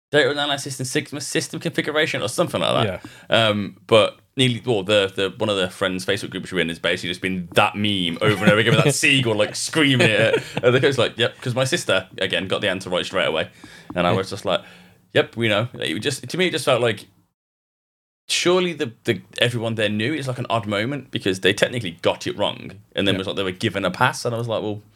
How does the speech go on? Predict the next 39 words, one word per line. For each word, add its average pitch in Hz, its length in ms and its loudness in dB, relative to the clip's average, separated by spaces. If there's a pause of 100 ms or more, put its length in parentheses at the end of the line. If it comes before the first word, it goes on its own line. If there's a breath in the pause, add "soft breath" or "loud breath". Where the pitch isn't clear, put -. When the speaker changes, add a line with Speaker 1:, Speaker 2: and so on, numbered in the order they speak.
(100)
Speaker 2:
Well, 160 80 0
surely 208 240 8
on 170 120 8
Ross's 139 260 4
cards, 113 560 4 (100)
the 117 120 2
answer 113 380 0
should 104 200 -2
have 98 80 -2
been 104 180 0
there 92 140 -6
at 85 80 -10
the 104 80 -8
very 98 240 -8
least. - 480 -14 (100)
Speaker 1:
Yeah, 87 160 0
I - 20 0
very 113 180 0
much 107 180 -6
doubt 90 240 0
Ross 85 260 -2
or 76 220 -4
David 80 320 0
Schwimmer 82 180 -6
wrote 82 160 -2
that - 140 -4
quiz 82 220 -8
himself. - 520 -4
Speaker 2:
Yeah. 127 140 0
Speaker 1:
<laughs> - 60 -10
I 196 40 -2
can 170 300 -2
imagine 131 280 0
it - 40 -4
was - 100 -12
passed - 240 -8
to 87 160 0
him. - 200 -2 (720 loud breath)
Speaker 2:
Uh, 113 300 4